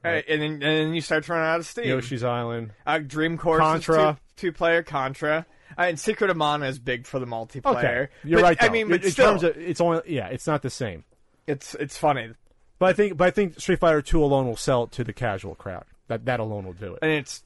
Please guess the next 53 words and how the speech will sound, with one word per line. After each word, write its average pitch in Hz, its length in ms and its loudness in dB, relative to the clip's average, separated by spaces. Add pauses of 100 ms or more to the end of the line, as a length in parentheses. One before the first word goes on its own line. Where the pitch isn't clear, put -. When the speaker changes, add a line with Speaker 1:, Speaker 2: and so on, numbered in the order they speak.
Speaker 1:
Turbo, 117 640 -8
i-, 127 200 -10
if 113 120 -18
I'm 113 200 -12
not 120 200 -16
mistaken, 120 320 -8
Speaker 2:
Yes, 120 120 -10
it 127 100 -4
is. 104 80 -8
Speaker 1:
which 117 200 -12
is 113 300 -14
my 127 200 -8
favorite 117 400 -12
version 117 380 -16
of 269 60 -2
Speaker 2:
Oh, 269 60 4
Speaker 1:
that 220 80 4
Speaker 2:
yeah. 147 160 4
Speaker 1:
system. 113 520 -14
Speaker 2:
But 156 200 2
it's - 120 -6
different 269 380 -2
in 196 140 -2
Japan, 208 480 -2
though, 87 160 -8
which 120 220 -10
is 151 120 -4
interesting. 120 560 -6 (200)
Speaker 1:
I 151 80 0
actually 214 320 -2
didn't 180 180 -4
look 156 160 -6
into 139 340 -6
what 120 160 -6
was 113 160 -14
different 110 360 -14
in 113 140 -18
Japan. 113 580 -16 (280)
Speaker 2:
Uh, 131 340 0
this 147 220 -6
is 156 100 -6
what's 135 200 -4
different. 95 320 -8 (200)
All 208 60 2
right, 180 200 2
so 202 260 2
i-, 185 100 -6 (140)
in 170 320 -4 (280)
Japan, 208 400 0
you 170 80 0
get 151 240 0
Contra 175 320 0
Three, 208 360 -2